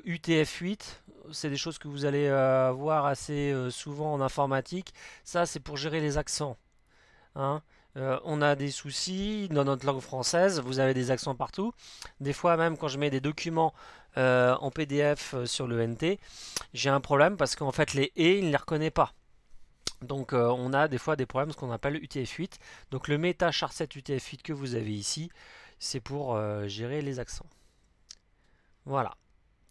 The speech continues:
Alors, euh, les cookies.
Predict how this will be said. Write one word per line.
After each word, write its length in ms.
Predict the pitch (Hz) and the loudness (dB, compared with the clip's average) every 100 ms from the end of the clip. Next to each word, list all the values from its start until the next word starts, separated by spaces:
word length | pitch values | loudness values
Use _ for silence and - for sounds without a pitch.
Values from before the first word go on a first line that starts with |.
| - | -2
Alors, 280 | 202 123 - _ _ _ _ _ _ _ _ _ - - _ - | 0 0 -2 _ _ _ _ _ _ _ _ _ -20 -20 _ 0
euh, 1200 | 156 151 151 151 151 147 147 147 147 147 147 147 | 4 6 6 8 8 8 8 8 8 6 6 4
les 220 | 160 226 | 4 0
cookies. 640 | - 208 - 214 220 220 | 0 -10 -6 -2 0 0